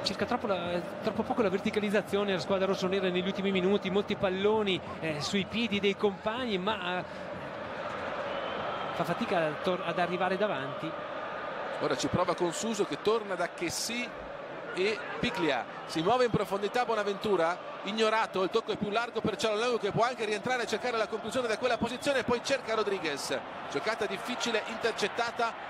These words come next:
Speaker 2: Strootman per l'avanzata di Kolarov. Un po' di spazio per la Roma che deve però velocizzare l'azione, non lo fa per la grande chiusura di Calabria.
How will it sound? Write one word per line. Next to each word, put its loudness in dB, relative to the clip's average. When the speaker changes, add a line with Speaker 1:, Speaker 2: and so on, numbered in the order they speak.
Speaker 2:
Strootman 0
per 2
l'avanzata 0
di -2
Kolarov. 2
Un -4
po' 4
di -6
spazio 0
per 0
la 2
Roma 2
che -6
deve 2
però 4
velocizzare 2
l'azione, 0
non 2
lo 2
fa 2
per -2
la -2
grande -2
chiusura 2
di -4
Calabria. -2